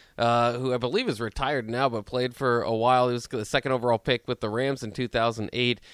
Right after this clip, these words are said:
ended up winning a Super Bowl with the Patriots and Eagles, and even had a thirteen and a half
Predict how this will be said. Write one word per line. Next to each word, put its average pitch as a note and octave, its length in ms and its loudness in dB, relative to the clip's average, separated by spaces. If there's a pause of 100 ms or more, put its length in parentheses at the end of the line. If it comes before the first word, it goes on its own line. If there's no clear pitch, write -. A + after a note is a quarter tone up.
(140)
ended F#3+ 180 6
up D3 80 6
winning C3+ 300 2
a - 20 0
Super C#3 240 -2
Bowl B2+ 140 2
with A#2 100 2
the G#2+ 80 -4
Patriots B2+ 420 -2
and A2 120 -4
Eagles, D3+ 280 0
and E3 80 0
even A3 160 4
had F#3 140 4
a E3+ 60 2
thirteen E3+ 340 -2
and C#3 140 0
a - 20 -2
half C#3 280 -4